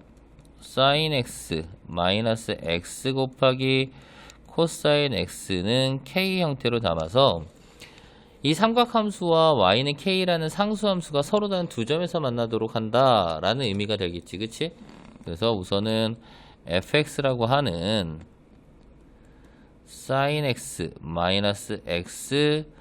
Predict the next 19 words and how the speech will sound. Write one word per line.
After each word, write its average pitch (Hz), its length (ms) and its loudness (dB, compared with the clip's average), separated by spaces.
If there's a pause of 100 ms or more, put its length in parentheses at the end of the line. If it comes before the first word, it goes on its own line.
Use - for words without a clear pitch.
(500)
코사인 151 840 -2
X라는 151 680 -2
함수의 127 400 -2
그래프에 104 520 -2
대해서 90 260 -4
먼저 92 280 -2
알아봐야 85 400 -2
될 87 140 -8
것 95 180 -6
같고요. 107 480 -2 (680)
범위는 107 440 2
단 160 420 2 (1300)
영 92 200 0
이상 156 420 0 (420)
이 98 140 -2
파이 85 340 -4
사이가 135 380 -2
돼야 85 200 -2
되겠지. 76 400 -12